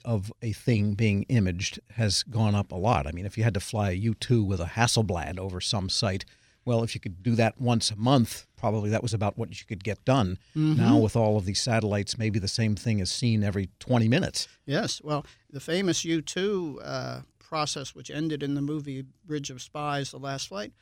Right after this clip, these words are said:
Speaker 2: was only twenty-eight penetration flights over four years. Whereas now we have hundreds of satellites a day looking at different parts of the Earth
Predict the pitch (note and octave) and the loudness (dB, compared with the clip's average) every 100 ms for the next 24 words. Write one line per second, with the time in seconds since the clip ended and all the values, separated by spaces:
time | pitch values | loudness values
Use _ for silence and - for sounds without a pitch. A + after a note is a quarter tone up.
0 | _ _ - C#3+ F3 C4 A3+ - G#3 B3+ | _ _ -12 -8 -6 -6 -6 -10 -10 -8
1 | A#3+ G#3+ G#3 G3+ - F#3+ G3 F#3+ E3+ E3 | -8 -8 -10 -10 -10 -10 -10 -10 -12 -10
2 | E3 - D#3 C#3+ B2 - E3+ F3 E3 G#3+ | -10 -8 -10 -10 -14 -14 -10 -8 -8 -8
3 | A2 - - _ _ _ - C#3+ C#3+ C#3 | -12 -16 -20 _ _ _ -8 -4 0 0
4 | C3 B2+ D#3 G3 F3+ D3 D3+ D3 C#3+ D3 | -2 -2 -2 0 0 -2 -4 -6 -8 -10
5 | - _ - D#3 D#3+ F3 F#3+ - D3+ C#3 | -14 _ -4 -2 -2 -6 -12 -14 -6 -4
6 | C#3 C3 C3+ - C#3+ C#3+ D#3 C3 D3 C#3 | -4 -8 -12 -12 -10 -4 -2 -2 -4 -6
7 | C3+ D3+ C#3 - - D#3 D3 - B2 - | -12 -12 -12 -12 -16 -16 -18 -16 -18 -16
8 | B2+ C#3+ C#3+ F3 C4 A2+ | -16 -12 -10 -10 -12 -16